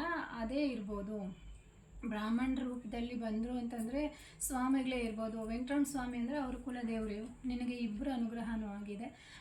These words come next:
ನೀನು ಯಾವುದೇ ಯೋಚನೆ ಇಲ್ಲದೆ ಸ್ಟಾರ್ಟ್ ಮಾಡಮ್ಮ, ಬರೆಯಮ್ಮ, ಪರವಾಗಿಲ್ಲ, ಏನೂ ತೊಂದರೆ ಆಗೋದಿಲ್ಲ" ಅಂದರು. ನಂಗೆ ಸ್ವಲ್ಪ ಖುಷಿನೇ ಆಯಿತು.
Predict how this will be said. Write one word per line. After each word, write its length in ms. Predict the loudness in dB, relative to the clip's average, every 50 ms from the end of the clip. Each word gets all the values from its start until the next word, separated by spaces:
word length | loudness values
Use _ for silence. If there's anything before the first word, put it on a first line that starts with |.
| 2 6
ನೀನು 220 | 6 8 10 10
ಯಾವುದೇ 640 | 8 8 6 6 4 4 4 2 2 2 2 2 2
ಯೋಚನೆ 380 | 2 0 0 -2 0 0 0 2
ಇಲ್ಲದೆ 420 | 2 2 2 2 0 0 -2 -2
ಸ್ಟಾರ್ಟ್ 500 | -4 -6 -6 -4 -2 -2 -2 -2 -2 -2
ಮಾಡಮ್ಮ, 420 | -2 0 0 0 -2 -2 0 0 2
ಬರೆಯಮ್ಮ, 640 | 2 2 2 0 0 0 0 2 0 0 0 -2
ಪರವಾಗಿಲ್ಲ, 580 | -4 -4 -4 -4 -2 -2 -2 0 0 0 0 0
ಏನೂ 340 | 0 0 0 0 0 0
ತೊಂದರೆ 380 | -2 -4 -6 -6 -6 -4 -4 -4
ಆಗೋದಿಲ್ಲ" 460 | -4 -4 -4 -4 -4 -4 -4 -4 -4
ಅಂದರು. 380 | -4 -4 -4 -4 -4 -6 -6 -10 -12 -18 -16 -14 -14 -6 -4
ನಂಗೆ 200 | 0 0 0 0
ಸ್ವಲ್ಪ 220 | 0 -4 -4 -4
ಖುಷಿನೇ 460 | -6 -4 -4 -6 -4 -2 -2 0 0 2
ಆಯಿತು. 580 | 2 2 0 0 -4 -8 -8 -8 -10 -12 -14